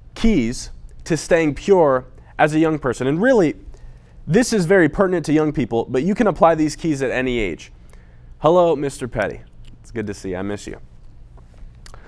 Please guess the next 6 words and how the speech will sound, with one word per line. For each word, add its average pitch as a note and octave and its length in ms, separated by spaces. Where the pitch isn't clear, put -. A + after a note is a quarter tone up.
Um, D3 400
five F3+ 340
keys F3+ 260
to D3+ 100
staying D3+ 280
pure A#2 460